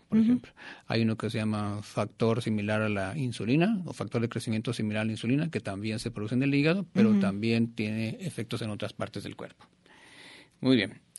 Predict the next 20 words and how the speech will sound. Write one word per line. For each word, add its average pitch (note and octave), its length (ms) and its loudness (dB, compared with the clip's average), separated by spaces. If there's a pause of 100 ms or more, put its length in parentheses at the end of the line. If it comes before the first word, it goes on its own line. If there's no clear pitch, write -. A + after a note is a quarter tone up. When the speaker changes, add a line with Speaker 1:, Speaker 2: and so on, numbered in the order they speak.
Speaker 1:
Y D#3+ 300 6
hay F#3 220 8
hormonas F#3 500 6
que C3+ 540 6 (160)
se - 180 -2
producen D#3+ 720 4 (380)
dependiendo B2+ 600 10
de C#3+ 60 10
los C3+ 160 8
nutrientes. D3+ 600 8
Por A2 160 0
eso A#2+ 100 0
digo B2+ 220 6
que A#2 80 0
todo A#2+ 240 6
tiene C3+ 240 8
que B2+ 80 6
ver B2 100 8
con A#2 200 2
todo. C#3 260 0